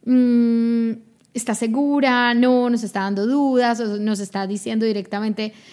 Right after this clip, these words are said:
"Ni te atrevas, eso no lo vas a lograr, o sea, estás loca, ¿qué van a pensar de ti? Em, si tú ni siquiera sabes, eh, hacer eso, o sea, tú, o sea,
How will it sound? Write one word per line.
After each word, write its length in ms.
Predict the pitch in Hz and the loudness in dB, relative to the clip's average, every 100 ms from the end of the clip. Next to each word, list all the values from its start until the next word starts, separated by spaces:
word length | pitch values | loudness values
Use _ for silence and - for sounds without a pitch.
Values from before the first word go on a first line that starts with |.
| - | -10
"Ni 240 | - 233 233 | 2 4 4
te 140 | 226 | 2
atrevas, 540 | 196 254 277 285 269 254 | -2 0 2 4 4 4
eso 180 | 214 208 | 0 -2
no 100 | 214 | 0
lo 100 | 220 | 0
vas 120 | 220 | 0
a 60 | |
lograr, 460 | 220 185 208 247 254 | -2 -2 0 0 0
o 40 | |
sea, 120 | 226 220 | 0 -2
estás 240 | 220 196 | -2 -2
loca, 420 | 202 277 285 269 | 0 0 0 -2
¿qué 80 | 202 | -4
van 140 | 190 | -6
a 60 | 196 | -6
pensar 260 | 196 185 180 | -6 -6 -4
de 100 | 190 | -6
ti? 480 | 185 262 294 302 302 - 320 277 | -4 -2 0 0 -2 -8 -18 -6
Em, 500 | 247 247 233 226 220 - | 2 2 2 2 0 -2
si 180 | 214 240 | -4 -4
tú 160 | 220 240 | 0 2
ni 120 | 240 | 2
siquiera 400 | 240 226 214 214 | 0 0 0 2
sabes, 480 | 240 233 233 226 254 | 2 2 0 -2 -4
eh, 180 | 233 | -4
hacer 280 | 165 220 208 | -4 -2 0
eso, 560 | 233 294 262 294 285 277 | 0 0 0 -2 -2 -2
o 100 | 262 | -2
sea, 300 | 247 240 226 | 0 -2 -2
tú, 220 | 226 214 214 - - - | -4 -4 -6 -20 -20 -14
o 80 | 185 | -8
sea, 500 | 247 240 226 208 | 0 2 2 0